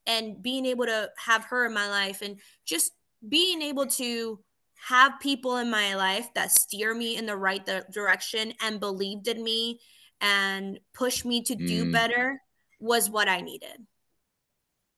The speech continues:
Speaker 2: It's such, it's such a strong theme. It's such a consistent theme. Uh, my dad passed when I was eleven, and my mum raised the four of us. And, like, I think seeing,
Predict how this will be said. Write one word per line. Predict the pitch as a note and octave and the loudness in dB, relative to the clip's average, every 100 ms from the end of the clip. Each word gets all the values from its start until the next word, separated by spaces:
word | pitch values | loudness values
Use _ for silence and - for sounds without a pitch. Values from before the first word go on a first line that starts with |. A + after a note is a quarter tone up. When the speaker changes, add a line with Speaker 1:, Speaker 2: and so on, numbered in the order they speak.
| _ | _
Speaker 2:
It's | - | 4
such, | C3 B2+ | 6 6
it's | - G#2 | 6 6
such | - A#2+ | 6 6
a | C#3+ | 6
strong | - C#3 B2 | 6 8 8
theme. | - A2 G2 D#2+ | 6 4 2 2
It's | E2 | 2
such | G2+ - | 0 0
a | |
consistent | G#2 F2 G2 - F2 - | 0 0 0 -2 -4 -4
theme. | F2 D2+ D2+ - _ | -4 -4 -8 -10 _
Uh, | E2+ D#2+ D2+ C#2+ | -2 0 2 0
my | F2 F2 | 4 6
dad | E2 D#2 | 6 6
passed | - D#2+ D2+ - | 4 4 4 2
when | D#2+ | -2
I | D#2 | 0
was | D#2 | 0
eleven, | D#2 D#2+ D#2+ D#2 D2 - | 2 2 2 -2 -6 -8
and | D2 D2+ | -2 2
my | D#2 E2+ | 4 6
mum | D#2 D#2+ | 6 6
raised | D2+ D2 | 4 2
the | D#2 | -2
four | - D#2 | 2 4
of | D2+ | 6
us. | D#2+ - - - _ _ _ _ _ | 6 4 2 -4 _ _ _ _ _
And, | - - - - | -4 -4 -4 0
like, | F2+ F2+ | 4 8
I | G#2+ | 6
think | B2 D#3+ - - | 6 4 2 2
seeing, | - - G#2+ A2+ G#2+ G2 | 2 4 4 6 4 2